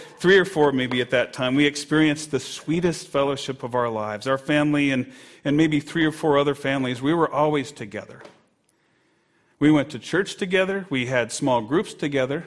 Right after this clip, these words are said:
We celebrated birthdays together. We hunted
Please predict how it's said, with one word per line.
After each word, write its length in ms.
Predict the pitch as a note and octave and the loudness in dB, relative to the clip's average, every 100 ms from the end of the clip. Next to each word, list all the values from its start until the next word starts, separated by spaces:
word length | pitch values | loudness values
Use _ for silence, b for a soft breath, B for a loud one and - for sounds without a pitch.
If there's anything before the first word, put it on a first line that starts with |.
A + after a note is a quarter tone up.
| - - | -10 -4
We 100 | C3 | -4
celebrated 760 | - F3 F3+ D#3+ D3+ C3 B2 | 2 4 4 4 2 2 0
birthdays 460 | D#3 G3 - C3+ B2+ | 0 2 0 -4 -4
together. 400 | A#2+ B2 C3 C#3+ | -4 0 2 2
We 160 | C3 | 0
hunted 540 | A#2+ E3+ F3+ F#3 E3+ | 0 0 2 2 0